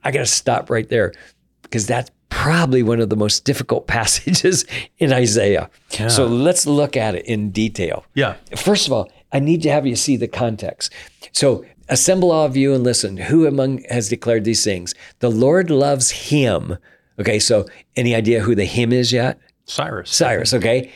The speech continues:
Speaker 1: "He shall carry out his good pleasure on Babylon,
Speaker 2: Mm-hmm.
Speaker 1: and his arm shall be against the Chaldeans." So we're doing fine so far.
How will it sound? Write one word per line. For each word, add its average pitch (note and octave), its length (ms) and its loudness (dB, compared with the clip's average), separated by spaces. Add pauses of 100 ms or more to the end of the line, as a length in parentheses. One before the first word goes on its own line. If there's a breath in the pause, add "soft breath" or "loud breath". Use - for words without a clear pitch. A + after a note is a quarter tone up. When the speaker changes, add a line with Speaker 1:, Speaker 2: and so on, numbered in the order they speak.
Speaker 1:
"He D3 460 2
shall C3+ 220 0
carry C3 320 2
out A2+ 220 -2
his C#3+ 500 2
good C#3+ 300 -2
pleasure A2+ 520 0 (300 soft breath)
on A2+ 200 -2
Babylon, G2+ 600 0 (120)
Speaker 2:
Mm-hmm. G2+ 220 -6
Speaker 1:
and A#2 160 -2
his D3 680 2
arm A2+ 400 -2
shall B2 220 0
be A2+ 180 2
against A2 340 -2
the A2+ 60 -2
Chaldeans." G#2 560 -2
So - 220 2 (320 loud breath)
we're G#2+ 140 -2
doing A#2 260 0
fine A2+ 440 -2 (100)
so - 180 0
far. G2 300 -2